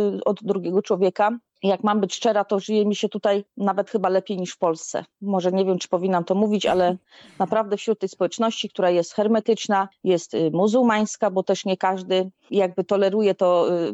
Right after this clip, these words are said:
Speaker 1: osoby mieszka-, z tego wyznania. Ja nie widzę w ogóle problemu mieszkając tutaj między muzułmanami. E, niczego mi nie narzucają, sami sobie żyją tak, jak chcą, tak, jak uważają. I to jest okej, no, że nikt niczego mi nie narzuca.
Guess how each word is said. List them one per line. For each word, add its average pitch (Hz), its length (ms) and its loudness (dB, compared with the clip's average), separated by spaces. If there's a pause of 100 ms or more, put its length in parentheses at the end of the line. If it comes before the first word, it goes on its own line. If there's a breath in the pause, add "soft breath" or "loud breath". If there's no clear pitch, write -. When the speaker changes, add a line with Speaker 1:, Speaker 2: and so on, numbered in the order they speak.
(140)
Speaker 1:
osoby 185 340 0
mieszka-, 185 360 0 (160)
z 180 160 -6
tego 185 200 0
wyznania. 190 540 0 (300)
Ja 214 140 2
nie 214 160 -2
widzę 196 260 -4
w 185 80 -8
ogóle 185 360 2
problemu 185 520 0
mieszkając 175 600 -2
tutaj 170 300 0
między 175 280 -2
muzułmanami. 180 800 0
E, 185 200 2
niczego 208 340 0
mi 220 120 4
nie 220 120 4
narzucają, 202 800 0 (160)
sami 214 360 0
sobie 202 260 -2
żyją 208 300 0
tak, 196 140 -2
jak 175 160 0
chcą, 240 440 0 (160)
tak, 202 140 0
jak 196 240 0
uważają. 214 720 2 (280)
I 226 80 0
to 247 80 4
jest 233 140 2
okej, 220 260 0
no, 180 120 -2
że 185 140 0
nikt 202 160 -4
niczego 190 320 0
mi 190 100 -2
nie 185 100 -2
narzuca. 170 460 -2